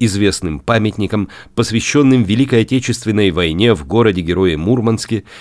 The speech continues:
является мемориал защитникам советского Заполярья, который находится в Ленинском округе города. Памятник был открыт четырнадцатого октября тысяча девятьсот семьдесят четвертого года в честь тридцатилетия разгрома немецко-фашистских войск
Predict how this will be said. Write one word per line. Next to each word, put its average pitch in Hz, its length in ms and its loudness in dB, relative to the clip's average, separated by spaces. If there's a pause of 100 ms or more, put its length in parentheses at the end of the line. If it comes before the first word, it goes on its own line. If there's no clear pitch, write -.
(120)
является 143 840 2
мемориал 98 540 2
защитникам 127 760 -2
советского 69 520 -6
Заполярья, 95 640 -4 (340)
который 156 300 2
находится 143 560 2
в 92 120 -4
Ленинском 135 680 0
округе 104 440 -2
города. 65 440 -10 (500)
Памятник 104 480 0
был 98 180 2
открыт 104 420 -2 (180)
четырнадцатого 123 760 0
октября 101 640 -2
тысяча 110 460 -6
девятьсот 85 440 -4
семьдесят 80 540 -4
четвертого 73 580 -12
года 101 340 -2 (340)
в - 80 -18
честь - 320 0
тридцатилетия 135 800 2
разгрома 104 560 2
немецко-фашистских 92 1080 -4
войск 101 420 -2